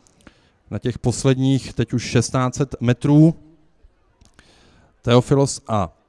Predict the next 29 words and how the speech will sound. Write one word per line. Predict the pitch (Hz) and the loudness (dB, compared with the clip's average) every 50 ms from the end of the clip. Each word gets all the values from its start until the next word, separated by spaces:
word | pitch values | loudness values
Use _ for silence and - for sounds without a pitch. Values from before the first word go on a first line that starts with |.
| _ _ - | _ _ -10
Benevol | 101 92 117 123 127 131 135 147 151 | -4 -2 0 0 0 2 2 2 2
na | 147 139 | 0 -2
prvních | - 151 139 143 147 147 | -4 -4 -4 -2 -2 0
dvou | 139 147 139 | 2 2 2
pozicích, | - 147 131 151 143 - 151 156 143 120 | 0 0 -4 -4 -6 -4 -6 -6 -6 -6
zkušený | - - 120 107 - 117 110 113 107 - | -6 -6 -6 -4 -4 -4 -6 -6 -6 -4
Catch | - 127 123 - - | -6 -6 -6 -4 -4
Life | 131 123 120 117 - | -2 -2 -2 -4 -6
s | |
Pavlem | - - 123 117 123 120 120 | -4 -4 -4 -2 -4 -4 -4
Kašným | - 120 113 - - 127 113 107 101 | -6 -6 -8 -6 -6 -4 -4 -2 -2
na | 104 117 | -4 -4
třetí | 117 - - 143 - - 156 | -4 -4 -4 -4 -4 -4 -6
příčce, | - - 131 120 - - - 135 135 143 | -4 -4 -6 -6 -6 -4 -2 -2 0 0
na | 139 120 | -2 -4
čtvrtou | 110 - - 123 123 - - 127 123 | -6 -6 -6 -8 -6 -2 -2 -2 -2
se | - - 127 117 | -2 -4 -8 -6
posunul | - - 113 - - 139 131 131 123 117 | -6 -6 -6 -4 -2 -2 0 0 0 -2
Painter | - - 113 117 120 - 143 | -2 -4 -6 -6 -4 -6 -6
Elusive, | 117 123 127 127 127 120 135 139 135 - - | -4 -2 0 0 0 0 -2 -2 -4 -4 -6
na | 117 104 | -6 -6
pátou | 101 - 110 110 107 - 113 113 | -4 -4 -4 -6 -4 -6 -6 -8
se | - - | -6 -8
naopak | 110 104 101 - 110 - | -8 -8 -8 -8 -10 -8
propadl | - 110 110 - 120 107 113 113 - _ - - _ _ _ - | -6 -6 -4 -4 -4 -4 -4 -6 -6 _ -18 -20 _ _ _ -12
Simon | - - - 131 127 127 123 120 117 120 - - | -8 -4 -2 0 2 2 2 0 0 -4 -8 -10
Set. | - - - 139 131 - - - - _ - _ _ _ _ _ _ | -10 -6 -4 -4 -4 -4 -8 -20 -20 _ -20 _ _ _ _ _ _
Koně | _ - 113 120 131 | _ -4 -2 -2 -2
teď | 127 - 143 123 - | -2 -4 -4 -4 -4